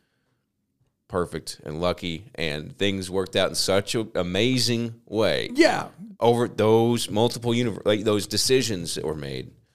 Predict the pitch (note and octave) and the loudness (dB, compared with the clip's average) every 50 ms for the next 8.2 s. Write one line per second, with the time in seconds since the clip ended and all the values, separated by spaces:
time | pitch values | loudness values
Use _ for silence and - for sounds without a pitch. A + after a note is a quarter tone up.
0 | _ _ _ - F2+ F#2 - - - A2+ A#2 B2 A#2+ G#2+ - G2+ F#2 F#2+ G#2 G#2+ | _ _ _ -4 -2 -2 -2 0 0 2 2 2 0 0 0 0 2 2 0 0
1 | G2+ - - D2 C#2 C#2+ E3+ E3+ E3 - G3 F#3+ F3 D#3 B2 B2+ C3+ B2 A2+ A#2 | -2 -2 -4 -6 -2 2 4 4 6 6 6 6 6 4 4 4 2 2 4 4
2 | D3+ D3+ D3 D3 C#3+ - - - G2+ G2+ G2+ F#2+ E2+ B1+ - - - F3+ F3 E3+ | 4 4 4 4 2 0 -2 0 2 4 4 4 4 2 0 2 6 8 8 8
3 | D#3 D#3+ E3 E3 D#3 D3+ - - F3 D#3 D3+ D3 D3+ F3 G3 G3 F#3 D3 - F#3+ | 8 8 6 6 6 4 2 4 4 4 6 6 6 8 8 8 8 6 6 6
4 | F#3 F#3+ - - - F#3 F3+ F3 - - F3 D3+ D#3 E3+ F3 F#3 F3+ E3+ E3+ E3 | 6 6 6 6 6 8 8 6 6 4 4 8 10 10 10 10 10 8 8 6
5 | E3 D#3 D3+ D3+ D#3 D#3 E3 D#3 D#3+ - - - E3 D#3+ D3+ D3 C#3+ C#3+ C#3+ C#3+ | 6 4 4 6 8 8 8 8 6 6 4 6 6 8 8 8 8 8 6 6
6 | C#3+ C3+ A#2+ - - - - E3 F#3 F#3+ G3+ F#3+ D#3+ F3+ G3 G3+ G#3 G#3 G#3 G3+ | 4 2 0 -2 -8 -10 -6 0 4 6 8 8 10 8 8 8 8 6 6 6
7 | G3 F#3+ A2+ C#3+ E3 - - D#3+ D3+ E3 D#3+ D3+ - - D#3+ D3+ D3+ C#3 - - | 6 8 10 10 10 10 10 8 8 6 6 6 4 0 2 2 2 2 0 -2
8 | - B2 B2 | -4 -4 -6